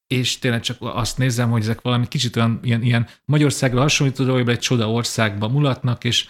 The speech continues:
a problémáik is igazából pihekönnyűek, mert a végén úgyis összejön az a szőlő, meg a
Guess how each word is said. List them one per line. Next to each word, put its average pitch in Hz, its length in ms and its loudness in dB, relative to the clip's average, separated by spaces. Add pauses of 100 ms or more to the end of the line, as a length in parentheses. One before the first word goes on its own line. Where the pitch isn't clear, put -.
(160)
a 123 80 -2
problémáik 117 640 4
is - 140 2
igazából 107 560 0 (360)
pihekönnyűek, 120 640 4
mert 117 180 0
a 120 40 0
végén 117 260 2
úgyis 104 260 -2
összejön 110 380 -2
az 104 100 0
a 113 40 -2
szőlő, 113 400 2
meg 110 180 0
a 110 40 2